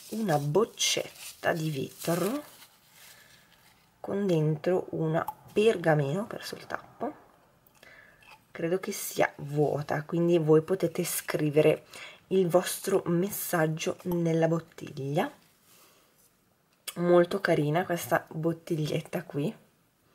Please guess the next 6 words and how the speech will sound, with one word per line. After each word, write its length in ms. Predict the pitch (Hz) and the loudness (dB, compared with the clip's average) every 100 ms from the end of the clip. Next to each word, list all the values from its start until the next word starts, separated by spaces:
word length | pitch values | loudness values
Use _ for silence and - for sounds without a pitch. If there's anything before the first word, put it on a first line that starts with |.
| _ - _ _ _ _ _ | _ -20 _ _ _ _ _
per 140 | - | -8
adesso 360 | 151 151 - 151 | -4 -4 -4 -2
vado 280 | 151 151 143 | 0 0 0
a, 160 | - - - - - _ - _ | -2 -4 -6 -20 -20 _ -20 _
ho 100 | - | -16
paura 280 | - 151 | -8 -4